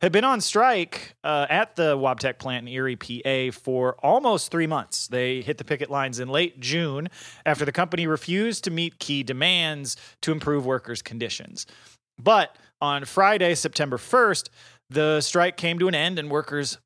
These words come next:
packed in their picket signs after they ratified a new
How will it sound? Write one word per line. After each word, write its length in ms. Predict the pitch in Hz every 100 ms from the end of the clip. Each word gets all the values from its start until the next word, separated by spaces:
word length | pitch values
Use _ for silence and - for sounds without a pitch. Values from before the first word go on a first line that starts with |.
| _
packed 340 | - 180 170 -
in 140 | 170
their 140 | 156 156
picket 280 | 226 214 175
signs 320 | 151 147 143
after 240 | 139 -
they 200 | 135 143
ratified 540 | 135 139 143 - 147 131
a 140 | 143
new 420 | 135 139 151 151